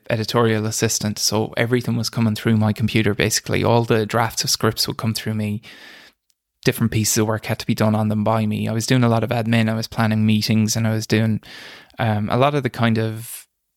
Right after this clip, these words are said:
support stuff that the creatives need so that they can just focus on doing their job. But it was really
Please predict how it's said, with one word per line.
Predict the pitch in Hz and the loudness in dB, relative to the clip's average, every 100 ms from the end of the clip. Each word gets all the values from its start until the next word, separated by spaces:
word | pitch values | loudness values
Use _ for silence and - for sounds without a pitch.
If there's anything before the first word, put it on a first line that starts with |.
| _ - | _ -6
support | - - 120 127 127 - | -4 -4 2 2 2 0
stuff | - 117 104 - - - - | 0 0 -2 -10 -18 -20 -16
that | 135 120 113 - | -2 -2 -2 -6
the | 123 127 | -16 -8
creatives | - 123 117 110 117 | -2 2 2 0 -4
need | 120 110 107 | -2 -2 -2
so | - | -4
that | 110 110 | -6 -2
they | 113 | -2
can | 107 113 | 0 0
just | 117 - | -2 -2
focus | 110 - - | -2 -2 -4
on | 110 | -4
doing | 110 113 107 | -4 -4 -6
their | 104 | -8
job. | - 110 110 _ - - - - - _ - | -8 -6 -8 _ -20 -20 -18 -18 -20 _ 2
But | 120 | 4
it | |
was | 120 117 120 | 6 4 4
really | 131 127 110 110 | 4 4 4 0